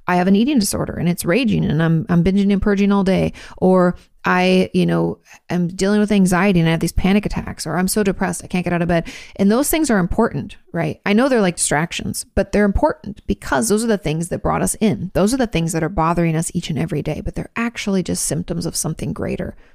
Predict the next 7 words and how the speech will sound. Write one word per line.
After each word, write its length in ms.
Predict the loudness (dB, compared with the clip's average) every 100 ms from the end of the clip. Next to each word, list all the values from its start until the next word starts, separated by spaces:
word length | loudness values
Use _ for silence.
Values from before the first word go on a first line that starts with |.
| _
like 360 | -4 -4 -4 -20 -16 -8
the 80 | -8
trauma 500 | -4 -4 -2 -4 -6 _ -8 -4
and 100 | -2
the 80 |
attachment. 540 | -4 -6 -10 -10 -12 -14 -20 -20 -20 _ _ -6
That's 420 | -2 -2 -4 -10